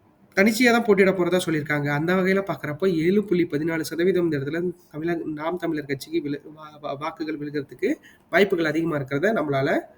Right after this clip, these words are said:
உறுதிப்படுத்த-, அடுத்து புது வரவான தமிழக வெற்றி கழகத்துக்கு பார்த்தீங்கன்னா, இந்த இடத்துல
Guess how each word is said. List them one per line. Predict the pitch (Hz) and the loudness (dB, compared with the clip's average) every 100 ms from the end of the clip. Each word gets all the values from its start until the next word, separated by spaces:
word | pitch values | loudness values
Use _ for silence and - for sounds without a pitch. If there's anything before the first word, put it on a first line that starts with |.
| _ - | _ -8
உறுதிப்படுத்த-, | 160 143 139 127 | -6 -6 -8 -2
அடுத்து | 165 170 180 180 | 2 2 2 4
புது | 180 | 6
வரவான | 208 175 151 147 | 6 6 4 2
தமிழக | - 135 180 202 | 2 4 6 6
வெற்றி | 165 147 190 | 4 2 2
கழகத்துக்கு | 180 160 151 143 | 2 0 -4 -4
பார்த்தீங்கன்னா, | 143 139 135 147 | -2 0 0 2
இந்த | 190 151 | 2 0
இடத்துல | 139 180 | 0 2